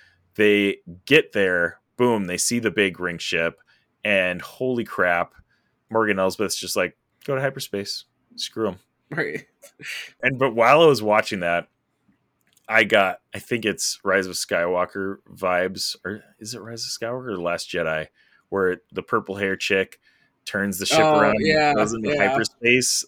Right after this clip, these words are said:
Speaker 1: and knocks out the giant cruiser or whatever. I was like, "Oh man,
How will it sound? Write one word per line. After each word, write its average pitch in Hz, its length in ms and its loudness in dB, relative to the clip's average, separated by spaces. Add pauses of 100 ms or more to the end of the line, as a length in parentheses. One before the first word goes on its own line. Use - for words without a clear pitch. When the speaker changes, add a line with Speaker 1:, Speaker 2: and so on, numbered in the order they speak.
Speaker 1:
and 87 400 -4 (480)
knocks 92 440 -2
out 98 160 2
the - 80 -6
giant 92 560 -4
cruiser 101 420 -4
or 113 100 -2
whatever. 120 420 0 (580)
I 110 80 6
was 127 160 6
like, 110 340 6
"Oh 98 240 -2
man, 85 720 0